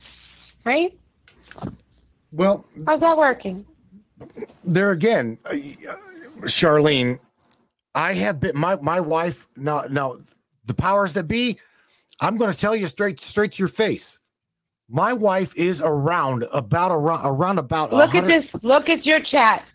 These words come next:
Speaker 1: Look at your chat, Matt.
Speaker 2: I, I have, can't see it yet. I can't see it yet. But, but she's
Speaker 1: Okay.
Speaker 2: a, she's around about a hundred to a hundred and fifty people a day. This doctor's office, which is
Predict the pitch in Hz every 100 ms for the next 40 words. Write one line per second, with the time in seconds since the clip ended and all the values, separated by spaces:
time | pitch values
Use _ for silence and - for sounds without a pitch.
0 | _ _ _ - 214 294 302 285 269 277
1 | - 240 214 208 214 226 - - - 160
2 | 170 185 180 - 175 160 - 180 113 113
3 | 90 - _ - 104 156 139 - 147 87
4 | 85 - - - - - _ _ - 117
5 | 147 - - - 139 185 - 208 220 254
6 | 214 208 165 - - 240 220 180 180 180
7 | 151 131 - _ _ 156 120 175 147 127
8 | 127 135 196 202 - 170 156 156 160 135
9 | 139 165 - 135 - 165 131 - 120 98
10 | 135 143 95 - - - - 110 226 -
11 | 220 202 - 175 151 151 147 143 - 135
12 | 147 165 151 165 -